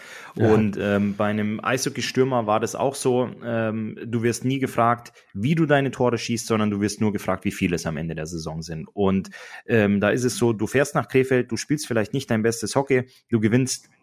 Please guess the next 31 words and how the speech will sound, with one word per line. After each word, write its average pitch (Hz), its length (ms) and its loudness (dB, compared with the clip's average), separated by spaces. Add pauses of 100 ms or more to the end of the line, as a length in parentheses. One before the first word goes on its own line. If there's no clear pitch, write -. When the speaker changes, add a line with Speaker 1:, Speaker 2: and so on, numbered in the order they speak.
(440)
Speaker 2:
nur, 120 440 4
das 131 220 -2
klammer 110 240 0
ich 104 100 -4
jetzt - 160 -6
mal 104 140 0
bewusst 98 320 -2
ein, 104 200 0
nur 151 320 0
drei 110 200 0
zu - 180 -8
zwei, 123 380 -2 (240)
aber 123 180 2
du 120 80 2
nimmst 127 240 -2
drei 120 140 2
Punkte 147 320 0
mit. 85 180 -2
Und - 240 -6
das 139 140 -2
ist - 160 0
am 107 80 6
Speaker 1:
Ja. 98 60 2
Speaker 2:
Ende 127 340 0 (220)
das 110 140 0
Entscheidende. 98 460 0
Ja, 107 300 2
du 160 100 -6
triffst - 300 -2
auf 113 100 0
Mannschaften, 123 560 -2